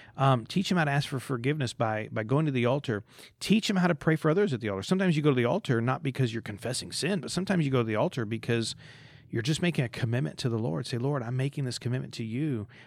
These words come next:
I'm gonna start reading my Bible every day." I'm gonna, you make that, let them hear you. And then sometimes you go to the altar to pray for others.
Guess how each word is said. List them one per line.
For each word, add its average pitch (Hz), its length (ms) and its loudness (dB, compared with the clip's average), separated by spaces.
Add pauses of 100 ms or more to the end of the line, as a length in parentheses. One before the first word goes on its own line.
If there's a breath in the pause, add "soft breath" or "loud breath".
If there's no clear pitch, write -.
I'm - 60 -6
gonna 196 120 2
start 110 280 -2
reading 123 260 -2
my 107 120 -6
Bible 110 320 -6
every 113 200 -4
day." 98 140 -8
I'm 117 140 -2
gonna, 165 220 0 (280 loud breath)
you 143 140 2
make 160 200 2
that, 139 220 -2
let 160 180 -2
them 180 120 0
hear 147 240 2
you. 113 300 -6 (360 loud breath)
And 165 220 6
then 240 240 0
sometimes 170 400 2
you 156 60 2
go 151 80 4
to 143 80 4
the 139 80 2
altar 143 260 0
to 139 80 -2
pray 147 260 -2
for 139 200 -2
others. - 440 -10